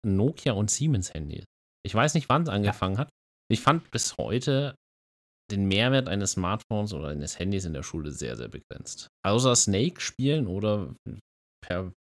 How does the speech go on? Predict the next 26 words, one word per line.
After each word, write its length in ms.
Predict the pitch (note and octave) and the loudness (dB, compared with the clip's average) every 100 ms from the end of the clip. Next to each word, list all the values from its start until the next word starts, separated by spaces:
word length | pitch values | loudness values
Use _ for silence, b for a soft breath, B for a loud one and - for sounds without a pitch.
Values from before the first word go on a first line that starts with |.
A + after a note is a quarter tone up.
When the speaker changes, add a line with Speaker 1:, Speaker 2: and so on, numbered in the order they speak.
| - | -4
Speaker 1:
Bluetooth 600 | A#2 B2+ - A2+ A#2 - | -4 -2 -2 -2 -2 -4
oder, 300 | - F#2+ G2+ | -6 -2 0
nee, 160 | G2+ A2+ | 2 0
es 100 | - | -2
gab 120 | A2+ | 2
Speaker 2:
Das 160 | A2+ G#2 | 4 8
Speaker 1:
noch 60 | |
Speaker 2:
war 60 | C#3 | 6
ja 60 | C#3 | 6
Speaker 1:
andere 120 | G#2+ | 4
Speaker 2:
kein 160 | F#2 | 2
Smartphone, 720 | F2 F#2 F2 B2 D3 - E2 E2 | 2 2 4 4 4 -2 -2 -2
das 160 | - | 0
war 80 | F#2 | 4
ja 140 | A2+ | 6
Speaker 1:
Nee, 260 | D3 C#3 F#2+ | 6 4 2
Speaker 2:
ein 60 | - | 0
Speaker 1:
nee, 80 | |
Speaker 2:
Handy 220 | F#2+ F#2+ F#2+ | 4 4 2
Speaker 1:
ein 100 | A2 | 0
Handy, 300 | A#2 B2 F2 | 2 2 2
Speaker 2:
in 60 | |
Speaker 1:
aber 120 | E2+ F#2+ | 2 0
Speaker 2:
dem 40 | |
Speaker 1:
es, 40 | |
Speaker 2:
Fall. 240 | - - | -2 -6